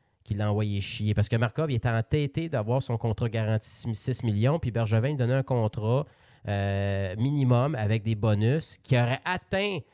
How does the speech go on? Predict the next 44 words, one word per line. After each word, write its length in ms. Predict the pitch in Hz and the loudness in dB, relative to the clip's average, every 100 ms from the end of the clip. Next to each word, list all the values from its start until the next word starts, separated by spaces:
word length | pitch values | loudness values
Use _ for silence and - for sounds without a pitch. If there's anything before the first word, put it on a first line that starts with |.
| _ - | _ -6
le 80 | 110 | -4
six 260 | - 120 | -2 -4
millions 280 | 123 107 135 | -2 0 0
qu'il 160 | - 117 | 0 -4
voulait, 360 | 101 107 127 160 | 0 2 2 0
mais 120 | 120 | 0
Markov 280 | 113 156 143 | -2 -2 -2
voulait 160 | 117 117 | 0 2
l'avoir 320 | 117 131 131 | 2 2 2
garanti, 680 | 123 113 117 107 - 160 | 0 0 2 2 0 -4
fait 160 | 190 127 | -2 0
qu'il 120 | 120 | 0
a 20 | |
signé 540 | 113 - 123 117 147 160 _ _ _ _ | 0 -2 0 2 0 -2 _ _ _ _
pour 160 | 120 135 | 4 4
un 60 | |
peu 120 | 170 214 | 2 0
plus 120 | 151 | -2
cher 180 | 185 185 | 0 0
dans 140 | 156 | 0
K 80 | - | 2
H 340 | 143 120 - | 4 4 2
L. 260 | 143 226 214 - - | 0 -2 -6 -14 -4
Puis 120 | 131 | -2
tu 60 | - | 2
sais, 40 | 226 | 2
Markov, 320 | 185 - 240 | 2 2 2
il 40 | 175 | 2
était 200 | 156 - | 2 2
agent 340 | 170 160 170 | 0 2 2
libre. 320 | 175 180 107 101 _ _ _ _ _ _ | 2 2 0 -6 _ _ _ _ _ _
Il 60 | 107 | 0
n'y 40 | |
a 60 | - - | 0 0
aucune 560 | 285 294 285 - 262 233 | 4 4 2 -2 0 0
équipe 460 | 208 226 226 170 | 0 0 -2 -2
dans 200 | 131 147 | 0 0
la 80 | 135 | 0
Ligue 180 | 151 214 | -2 -2
nationale 640 | 202 175 170 143 156 180 | -2 -2 -2 0 0 0
qui 140 | 175 123 | 0 0
a 20 | |
signé 480 | 110 - 151 156 165 | 0 -4 -2 0 0
Markov. 560 | 147 - 147 147 113 | -2 -2 0 2 0